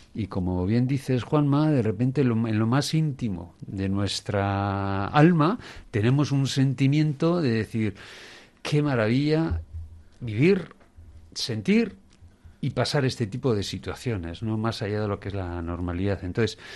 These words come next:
de la misma manera que, por ejemplo, cuando vemos, yo, yo me acuerdo, cuando,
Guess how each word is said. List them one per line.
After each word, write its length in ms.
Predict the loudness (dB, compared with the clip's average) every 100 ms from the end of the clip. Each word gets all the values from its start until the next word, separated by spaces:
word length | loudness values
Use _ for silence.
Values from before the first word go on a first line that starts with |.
| -18 -18 -20 -20 _ _
de 160 | -4 0
la 140 | 2
misma 280 | 2 2 2
manera 380 | 4 2 2 0
que, 100 | -2
por 160 | -6
ejemplo, 380 | -4 -4 -2 -4
cuando 260 | -4 -4 -2
vemos, 300 | -2 -2 -2
yo, 180 | -4
yo 140 | -4 -2
me 80 | -2
acuerdo, 400 | -4 -6 -6 -10
cuando, 200 | -12